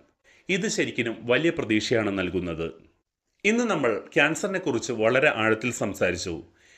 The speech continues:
ഇത് നമ്മുടെ കുടുംബത്തിലോ സുഹൃത്തുക്കൾക്കിടയിലോ ഉണ്ടാകുന്ന ഒരു രോഗമാണ്. നമ്മൾ അതിനെക്കുറിച്ച് അറിവില്ലാതെ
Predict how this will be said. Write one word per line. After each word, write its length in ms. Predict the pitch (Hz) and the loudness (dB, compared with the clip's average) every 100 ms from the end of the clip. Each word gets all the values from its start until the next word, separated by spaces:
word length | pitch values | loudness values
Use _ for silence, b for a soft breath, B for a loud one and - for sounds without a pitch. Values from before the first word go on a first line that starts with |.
| b b | b b
ഇത് 160 | 202 240 | -2 0
നമ്മുടെ 300 | 208 160 151 | -2 0 0
കുടുംബത്തിലോ 720 | 139 113 110 110 92 82 - | 0 0 0 2 0 -2 -8
സുഹൃത്തുക്കൾക്കിടയിലോ 1040 | - 151 156 165 185 180 175 175 123 110 110 113 | -6 -4 -2 -2 -4 -4 0 2 2 2 0 -2
ഉണ്ടാകുന്ന 560 | 107 104 98 104 104 - | 0 2 2 -2 -4 -2
ഒരു 140 | 110 | 0
രോഗമാണ്. 640 | 110 98 95 92 82 82 76 _ _ _ b b | 2 2 0 -2 -4 -8 -12 _ _ _ b b
നമ്മൾ 360 | 160 190 226 190 | 0 2 4 4
അതിനെക്കുറിച്ച് 640 | 131 131 127 113 - 104 - - | 4 2 0 -2 2 0 0 0
അറിവില്ലാതെ 680 | 120 143 165 113 95 120 | 0 2 0 0 0 -2